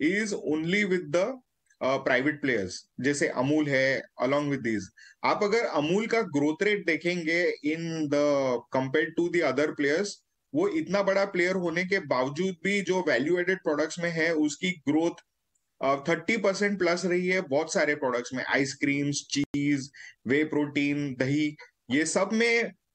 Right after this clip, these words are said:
काफी एग्रेसिव ग्रोथ आई है। तो हमें लगता है कि ये जो डेयरी सेगमेंट है, ये पूरा अभी वैल्यू एडेड प्रोडक्ट्स की ग्रोथ की वजह से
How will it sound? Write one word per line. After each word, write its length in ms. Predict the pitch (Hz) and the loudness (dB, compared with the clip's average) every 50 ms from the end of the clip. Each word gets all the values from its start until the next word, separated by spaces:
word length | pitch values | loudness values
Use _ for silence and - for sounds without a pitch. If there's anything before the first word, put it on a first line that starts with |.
| _ _ | _ _
काफी 340 | - 139 139 143 - 240 247 | 0 0 0 0 0 0 0
एग्रेसिव 560 | 233 - 147 135 127 151 175 202 202 240 226 | 2 0 0 0 2 2 2 2 2 0 0
ग्रोथ 360 | 196 156 151 147 151 151 151 131 | 0 0 0 0 0 0 0 -2
आई 160 | 117 120 117 | -2 -2 -2
है। 140 | 113 104 104 | -2 -2 -2
तो 120 | - 160 | -2 -2
हमें 220 | 165 170 165 196 | -2 0 0 2
लगता 320 | 202 208 208 208 - 214 208 | 2 0 0 0 0 0 2
है 200 | 214 214 202 208 | 2 2 2 0
कि 440 | 202 - 208 214 220 220 208 - - _ _ 156 | 0 0 0 0 0 0 -2 -6 -12 _ _ -4
ये 240 | 147 165 180 185 185 | -2 0 0 0 0
जो 200 | 185 190 196 196 | 0 0 -2 0
डेयरी 380 | 180 156 143 175 165 180 190 | 0 0 0 0 0 0 0
सेगमेंट 460 | 185 190 156 151 156 160 165 160 151 | 0 0 -2 -2 -2 -4 -4 -2 -2
है, 240 | 147 139 151 185 214 - _ _ _ _ _ _ _ - | 0 0 0 0 -2 -6 _ _ _ _ _ _ _ -2
ये 140 | 135 165 185 | -2 -2 -2
पूरा 480 | 180 - - 190 185 190 196 214 220 | -2 -6 -4 -2 -2 0 0 2 2
अभी 460 | 226 240 - 135 165 165 170 208 220 202 | 0 0 0 0 -2 0 0 -2 -2 0
वैल्यू 420 | 151 151 131 131 147 160 190 196 | 0 0 2 2 2 2 2 2
एडेड 260 | 185 180 190 190 180 | 2 2 0 -2 -2
प्रोडक्ट्स 380 | 180 160 151 156 165 175 170 - | -2 -2 0 0 -2 -2 -4 -6
की 180 | - 190 190 | -4 -4 -4
ग्रोथ 360 | 180 156 131 131 135 151 156 156 - | -4 -2 0 2 2 2 2 0 0
की 120 | 190 190 | 0 0
वजह 300 | 180 156 139 139 156 175 | 2 2 2 2 2 0
से 360 | 170 - 180 180 185 196 196 | 0 0 -2 0 0 0 -2